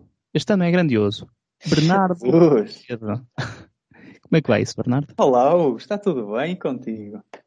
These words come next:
Speaker 1: Também, olha, um bom ano para ti.
Speaker 2: Eh, obrigado. Talvez um bocado atrasado, mas obrigado.
Speaker 1: Não, eu acho que quando não encontras uma pessoa durante muito tempo e já é ano novo, podes.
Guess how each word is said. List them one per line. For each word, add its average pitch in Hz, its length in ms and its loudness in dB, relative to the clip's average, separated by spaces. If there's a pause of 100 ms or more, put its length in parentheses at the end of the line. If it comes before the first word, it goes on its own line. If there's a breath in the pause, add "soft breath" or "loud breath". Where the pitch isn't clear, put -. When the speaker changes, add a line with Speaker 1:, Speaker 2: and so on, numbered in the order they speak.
(200)
Speaker 1:
Também, 123 360 2
olha, 110 260 2
um 147 180 4
bom 131 200 2
ano 131 180 -2
para 120 140 0
ti. 113 260 -4 (680)
Speaker 2:
Eh, 123 200 -6
obrigado. 113 600 -6 (440)
Talvez 110 260 -6
um 110 40 -12
bocado 113 240 -2
atrasado, 143 460 2
mas 104 200 -6
obrigado. 104 540 -4 (300)
Speaker 1:
Não, 117 300 0
eu 104 160 -4
acho 101 200 -4
que 123 340 -4 (480 loud breath)
quando 127 260 2
não 117 100 4
encontras 123 440 2
uma 123 120 2
pessoa 107 380 0 (480)
durante 117 440 -2
muito 117 340 -2
tempo 113 300 -2
e - 20 0
já 110 160 -4
é 107 140 0
ano 117 160 -2
novo, 135 260 -2
podes. - 380 -6